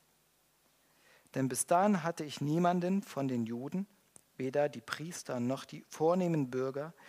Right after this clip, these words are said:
die Oberhäupter der Stadt oder die übrigen, welche die Arbeit ausführen sollten,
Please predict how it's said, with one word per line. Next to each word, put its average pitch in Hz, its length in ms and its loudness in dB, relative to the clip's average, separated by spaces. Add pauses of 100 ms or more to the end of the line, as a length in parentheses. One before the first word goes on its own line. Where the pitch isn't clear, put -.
(280)
die - 100 -8
Oberhäupter 185 640 2
der 147 140 0
Stadt - 420 -4 (320)
oder 127 220 -2
die 120 160 -12
übrigen, 156 560 -4 (420)
welche 131 220 -6
die 139 160 -10
Arbeit 147 340 0
ausführen 127 480 -4
sollten, 117 420 -6